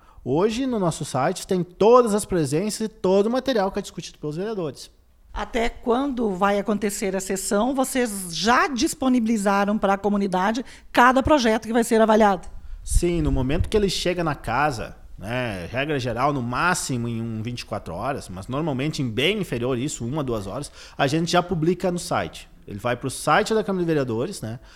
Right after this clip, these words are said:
Speaker 1: e fica disponível, inclusive parecer jurídico, parecer das comissões estão lá pra saber, pra comunidade ter acesso, os anexos,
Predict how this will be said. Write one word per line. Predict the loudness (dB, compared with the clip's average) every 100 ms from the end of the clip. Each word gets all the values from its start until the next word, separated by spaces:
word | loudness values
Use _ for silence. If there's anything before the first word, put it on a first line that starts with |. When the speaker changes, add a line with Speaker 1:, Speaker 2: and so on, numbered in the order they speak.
| -20 -20 -10 -4
Speaker 1:
e | -4
fica | -2 0 0
disponível, | 2 0 0 0 2 4 2 -2 -8
inclusive | -10 -4 -2 0 0 0
parecer | 0 -2 -4
jurídico, | 0 2 4 4 2 -4
parecer | -4 -4 -6
das | -4
comissões | -6 -4 -4 -4
estão | -4 0
lá | 2 2
pra | 2 2
saber, | 2 -2 0 0 0
pra | -4
comunidade | -4 0 0 0 -4
ter | -2
acesso, | -2 0 0 0 -2
os | -2
anexos, | -2 2 0 0 -6 -8 -8 -10